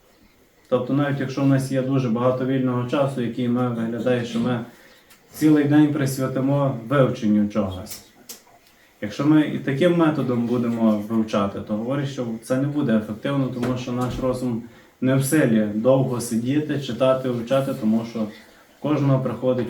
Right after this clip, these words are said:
втома. Тобто говорить, що вивчення якогось предмету, воно також потребує паузи або зайнятися якимись другими справами для того, щоб віддихнути від тієї справи і знову її пригадати.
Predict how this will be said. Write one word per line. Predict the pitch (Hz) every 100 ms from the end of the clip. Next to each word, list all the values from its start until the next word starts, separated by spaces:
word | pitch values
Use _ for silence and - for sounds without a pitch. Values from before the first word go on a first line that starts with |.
| -
втома. | - 101 90 90
Тобто | 104 101 -
говорить, | 101 113 139 127
що | - 120 113 110 - - - - _ _ _ _ - - _ 117
вивчення | 135 175 185 175
якогось | 170 165 156 143
предмету, | - 135 131 143 147 135
воно | 123 131
також | 131 131 143 -
потребує | - - 113 117 135 135 107 - - - _
паузи | 139 131 107 98 - - _ _ _
або | - 107 110 123 127 - - _ _ _ _ _ _ _ -
зайнятися | 110 127 135 131 123 117
якимись | 113 127 123
другими | 113 127 120 113
справами | 110 - 131 147 143 127
для | 117
того, | 113 127
щоб | - 113 113
віддихнути | 110 110 - 127 123 113
від | 110 110 - - _ _
тієї | 127 131 135
справи | - - 139 160 160
і | - 113
знову | 120 139 139
її | 127
пригадати. | 127 - 113 120 104 90 -